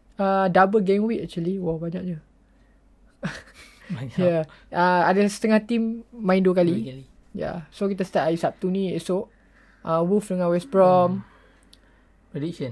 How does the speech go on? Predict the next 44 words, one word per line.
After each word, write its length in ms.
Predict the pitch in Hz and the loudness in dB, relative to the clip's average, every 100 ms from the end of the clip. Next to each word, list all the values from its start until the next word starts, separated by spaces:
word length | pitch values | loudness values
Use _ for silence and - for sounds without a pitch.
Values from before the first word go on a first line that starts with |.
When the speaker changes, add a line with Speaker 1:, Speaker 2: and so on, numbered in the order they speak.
| - - | -12 -16
Speaker 1:
Yeah, 340 | 214 135 180 - | -12 -10 -10 -12
should 240 | - 185 | -12 -8
be 80 | 165 | -6
Wolves, 180 | 160 170 | -6 -4
right? 140 | 165 | -4
Speaker 2:
Wolves. 160 | 127 - _ _ _ | -6 -10 _ _ _
Speaker 1:
Wolves. 260 | 170 160 _ _ _ _ | -6 -6 _ _ _ _
Um, 440 | 165 156 156 156 | -2 0 0 -2
I 120 | - | -4
go 220 | 165 180 175 | -2 0 0
with, 320 | 165 165 165 | 2 0 -2
uh, 180 | 165 165 | -4 -2
Wolves, 300 | 175 180 - | -2 -4 -4
uh, 340 | 170 165 165 165 | -4 -2 -2 -4
two 240 | 214 208 | -4 -2
zero. 300 | 180 175 - _ _ _ | 0 -2 -4 _ _ _
Leeds, 340 | 220 262 202 | -2 -2 -6
Brighton. 440 | 202 214 220 240 190 | 4 4 6 4 4
Speaker 2:
Oh, 80 | 143 | 0
game 120 | 160 | -4
ni 120 | 170 | -4
best. 260 | 156 123 - _ _ _ _ _ _ _ | -6 -8 -16 _ _ _ _ _ _ _
Antara 380 | - 143 147 151 | -14 -8 -4 -4
bottom, 480 | 147 151 151 - - | -2 -4 -6 -10 -6
mid, 200 | 175 185 | -4 -4
mid 220 | - 190 190 | -4 -4 -2
table 380 | 180 170 175 170 | -2 0 0 -2
punya 180 | 170 | -4
team 220 | 156 175 156 | -4 -6 -6
yang 100 | 156 | -6
best 160 | 151 | -8
lah. 120 | 139 131 | -8 -8
Speaker 1:
Ni 220 | 196 185 | -4 -2
game 220 | 175 185 | 0 0
attack, 340 | 175 - 151 170 | 0 -2 -2 0
attack, 180 | 175 | 2
Speaker 2:
Ah. 80 | 165 | 2
Speaker 1:
attack, 200 | 175 160 170 | 2 2 2
attack. 280 | - 170 202 147 - 247 139 | 2 2 2 0 4 4 4
<laughs> 440 | - - - - - | 0 -4 -10 -14 -2
Speaker 2:
Tengok 320 | 180 170 160 | 0 0 0
siapa 260 | 190 175 | 0 0
yang 160 | 170 160 | -2 -2
kena. 240 | 160 151 | -4 -4